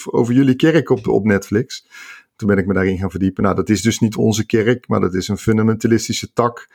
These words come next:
die inderdaad dezelfde wortels heeft als onze kerk. Maar, eh, ja, dan wordt snel alles op één hoop gegooid. Dat is toch wel jammer.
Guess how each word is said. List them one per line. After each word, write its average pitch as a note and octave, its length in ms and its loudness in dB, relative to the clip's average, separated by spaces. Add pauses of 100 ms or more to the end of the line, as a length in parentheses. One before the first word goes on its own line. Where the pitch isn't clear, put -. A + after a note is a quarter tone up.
(340)
die A2 140 0
inderdaad G2 360 2
dezelfde G#2 400 0
wortels A2 380 2
heeft A2+ 260 2
als A2 120 2
onze C3 280 0
kerk. F#2+ 380 -4
Maar, F#2+ 320 -4
eh, F#2+ 320 -4
ja, G#2 180 2
dan F#2+ 120 -4
wordt G2 160 -2
snel A2 260 2
alles G2 220 2
op G2+ 120 0
één G#2+ 160 0
hoop A2 180 0
gegooid. F2+ 440 -6 (180)
Dat A2 120 -2
is - 60 -6
toch G#2+ 120 -4
wel G2 140 0
jammer. E2+ 300 -8